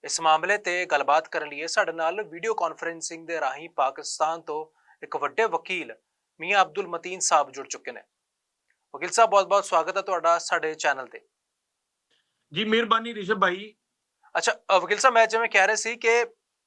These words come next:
Speaker 1: ਦੋਵਾਂ ਮੁਲਕਾਂ ਨੂੰ ਹਿਲਾ ਕੇ ਰੱਖ ਦਿੱਤਾ ਇਸ ਆਵਾਜ਼ ਨੇ। ਕੀ ਇਹ ਮਸਲਾ ਸੀ ਜਿਸ ਨੇ ਲੋਕਾਂ ਵਿੱਚ ਡਰ ਦਾ ਮਾਹੌਲ ਵੀ ਪੈਦਾ ਕੀਤਾ ਹੈ ਤੇ ਲੋਕੀ ਫੋਕੀ ਚੋੜ ਵਿੱਚ ਵੀ ਆ ਗਏ ਨੇ ਕਿ ਭਾਈ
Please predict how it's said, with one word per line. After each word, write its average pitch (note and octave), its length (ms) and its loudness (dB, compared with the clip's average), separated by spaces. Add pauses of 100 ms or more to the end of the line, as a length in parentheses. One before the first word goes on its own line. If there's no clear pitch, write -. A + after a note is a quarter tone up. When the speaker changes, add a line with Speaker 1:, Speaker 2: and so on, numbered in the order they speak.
(440)
Speaker 1:
ਦੋਵਾਂ F#3 260 2
ਮੁਲਕਾਂ A3 420 6
ਨੂੰ A3 200 0
ਹਿਲਾ G3+ 200 10
ਕੇ G3 120 2
ਰੱਖ - 180 0
ਦਿੱਤਾ G3 200 -6
ਇਸ A3 140 -2
ਆਵਾਜ਼ D3+ 340 4
ਨੇ। A#2+ 120 -10 (640)
ਕੀ A#3 100 2
ਇਹ C#4 300 6
ਮਸਲਾ G3 440 6
ਸੀ G3+ 380 -4
ਜਿਸ F3+ 280 -2
ਨੇ F#3+ 500 -6 (760)
ਲੋਕਾਂ E3+ 460 2
ਵਿੱਚ F#3 460 -4 (360)
ਡਰ D#3+ 280 12
ਦਾ G#3+ 140 6
ਮਾਹੌਲ G3 300 2
ਵੀ G#3+ 100 -6
ਪੈਦਾ G3+ 300 2
ਕੀਤਾ G#3 280 -2
ਹੈ A3+ 60 2
ਤੇ A3+ 120 -2
ਲੋਕੀ F#3+ 320 -4
ਫੋਕੀ G3+ 420 -6
ਚੋੜ A#3 280 2
ਵਿੱਚ G#3+ 220 -8
ਵੀ F#3 100 -2
ਆ E3 140 6
ਗਏ E3 140 -4
ਨੇ E3+ 100 -8
ਕਿ F3+ 100 -8
ਭਾਈ F#3 380 -2